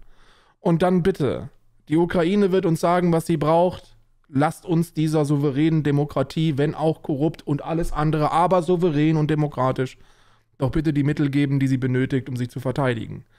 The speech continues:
Es ist nicht meine Aufgabe, das zu bewerten. Ich kann das nicht bewerten, ich will das nicht bewerten. Ich bin kein Twitter-General, ich bin kein Militärexperte. Ich habe keine Ahnung, was man mit einem Leopard zwei Panzer macht.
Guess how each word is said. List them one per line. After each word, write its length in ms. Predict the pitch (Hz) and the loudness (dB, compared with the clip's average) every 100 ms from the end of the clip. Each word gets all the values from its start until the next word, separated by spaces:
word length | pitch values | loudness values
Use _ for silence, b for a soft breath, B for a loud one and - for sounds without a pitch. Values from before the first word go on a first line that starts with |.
| b b - | b b -4
Es 100 | 143 | -4
ist 140 | 156 | 0
nicht 200 | 180 175 | -2 0
meine 220 | 156 160 | 0 2
Aufgabe, 420 | 127 151 - 139 | 0 0 0 0
das 180 | 131 127 | 0 -2
zu 100 | - | -4
bewerten. 580 | 131 120 113 110 92 69 | -2 0 -2 -4 -10 -16
Ich 140 | - - | -16 -6
kann 180 | 165 190 | -2 0
das 160 | 180 | 0
nicht 160 | 185 - | -4 -6
bewerten, 540 | 165 156 160 - 175 | -4 -2 -2 -4 -8
ich 180 | - - | -8 -4
will 120 | 151 | 0
das 160 | 180 165 | 0 0
nicht 160 | 165 - | -4 -4
bewerten. 560 | 135 139 139 139 135 B B B | -2 0 0 -2 -4 B B B
Ich 80 | - | -8
bin 180 | 110 | -6
kein 480 | 104 147 156 175 175 - | -4 -2 0 2 0 -2
Twitter-General, 880 | 160 165 151 143 120 127 135 127 131 | 0 0 0 0 0 0 2 0 -4
ich 100 | - | -10
bin 160 | - 110 | -8 -6
kein 360 | - 143 175 | -2 0 2
Militärexperte. 1000 | 156 139 143 139 135 - 135 131 143 127 123 B B B | 2 0 0 0 -2 -2 0 0 0 -2 -2 B B B
Ich 140 | - | -6
habe 140 | 117 | -6
keine 280 | - 143 170 | -2 -2 0
Ahnung, 300 | 156 165 170 | 2 2 2
was 160 | 147 - | 2 2
man 100 | 156 | 0
mit 120 | 143 | 0
einem 100 | 156 | 0
Leopard 520 | 135 147 139 147 131 | 2 2 2 0 -2
zwei 200 | - 139 | 0 -2
Panzer 340 | 135 135 135 135 | 0 -2 -2 -2
macht. 300 | 135 135 | 0 -2